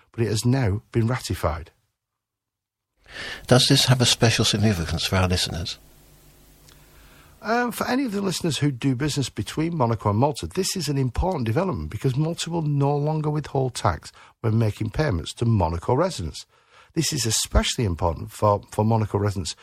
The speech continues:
Speaker 1: who have transferred their U K pensions to Malta-based curops or those who've established Malta-based Q nops. Malta-based pension companies will no longer withhold tax at source,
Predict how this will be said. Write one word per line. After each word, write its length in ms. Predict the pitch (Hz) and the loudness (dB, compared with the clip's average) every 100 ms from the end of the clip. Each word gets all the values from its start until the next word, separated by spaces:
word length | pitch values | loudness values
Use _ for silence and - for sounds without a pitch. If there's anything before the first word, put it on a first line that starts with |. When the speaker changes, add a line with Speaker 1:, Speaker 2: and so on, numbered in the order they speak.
| - - | -16 -2
Speaker 1:
who 120 | 127 | -2
have 120 | 143 | 0
transferred 520 | - 123 113 - 101 | 0 0 0 0 2
their 120 | 104 | 2
U 300 | 107 101 101 | 0 2 -2
K 180 | - 95 | 0 0
pensions 540 | - 170 165 - 80 - - - | 2 0 0 -4 -6 -8 -20 -8
to 160 | - 135 | 0 4
Malta-based 720 | 117 107 101 123 110 95 - | 4 2 0 0 0 0 -2
curops 420 | 185 143 82 - - - | 0 0 -2 -8 -16 -6
or 140 | - 139 | -2 2
those 240 | 147 143 | 2 0
who've 180 | - 123 | -4 -4
established 540 | 120 - 139 104 - | -2 0 0 -2 -2
Malta-based 640 | 104 120 131 131 95 85 - | 0 2 0 -2 0 -2 -4
Q 260 | - - 143 | -6 -2 0
nops. 420 | 73 - - - _ _ _ _ _ _ _ - | -2 -6 -18 -20 _ _ _ _ _ _ _ 0
Malta-based 540 | 196 202 190 190 147 | 2 2 0 0 0
pension 320 | - 143 123 | 2 2 0
companies 320 | 110 - 87 107 | -4 -4 -4 0
will 120 | 120 | 2
no 340 | 127 131 151 | 4 4 2
longer 260 | 170 175 160 | 2 0 0
withhold 520 | 156 135 120 87 85 | -2 0 2 2 0
tax 400 | - - - - | -4 -4 -4 -8
at 80 | - | -4
source, 400 | - 151 101 | 0 0 0